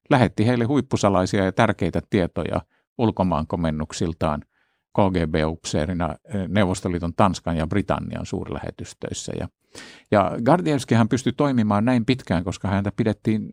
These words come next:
niin omana viehenä kuin olla ja voi. Gardievskihan suorastaan syntyi ja kasvoi K G B:hen. Et hänen isänsä oli K G B:n ja sitä edeltäneen N K V D:n upseeri, joka kantoi tätä univormuaan ylpeästi aina jopa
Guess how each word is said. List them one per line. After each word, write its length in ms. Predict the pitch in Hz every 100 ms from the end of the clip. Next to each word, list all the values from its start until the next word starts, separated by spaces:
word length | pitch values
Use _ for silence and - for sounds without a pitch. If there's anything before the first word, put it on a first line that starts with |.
| -
niin 200 | 131 127
omana 340 | 135 127 104 92
viehenä 420 | 107 85 82 78
kuin 140 | - 98
olla 280 | - 101 80
ja 160 | 76 73
voi. 220 | 80 69 - _ _ - _ -
Gardievskihan 540 | 117 120 104 - 90
suorastaan 420 | 104 113 104 113
syntyi 360 | 104 147 113 101
ja 100 | 87
kasvoi 400 | - 120 - -
K 300 | - - 87
G 200 | 73 -
B:hen. 360 | - - - - _ - _ _ -
Et 160 | -
hänen 280 | 101 101 95
isänsä 420 | - 127 117 107 90
oli 220 | 90 92
K 440 | - _ 117 110
G 200 | 95 90
B:n 200 | 90 87
ja 100 | 90
sitä 260 | 87 - 90
edeltäneen 580 | 92 87 90 85 82 85 - 107
N 100 | 98
K 240 | 101 85
V 180 | 82 73
D:n 220 | 80 76 - -
upseeri, 520 | 127 - - 95 92 87 _ _ _
joka 200 | 107 98
kantoi 360 | 95 107 101 107
tätä 280 | - 101 101
univormuaan 720 | 120 107 101 104 98 95 98
ylpeästi 580 | 117 98 - 80 - 85
aina 180 | 90 90
jopa 240 | 80 117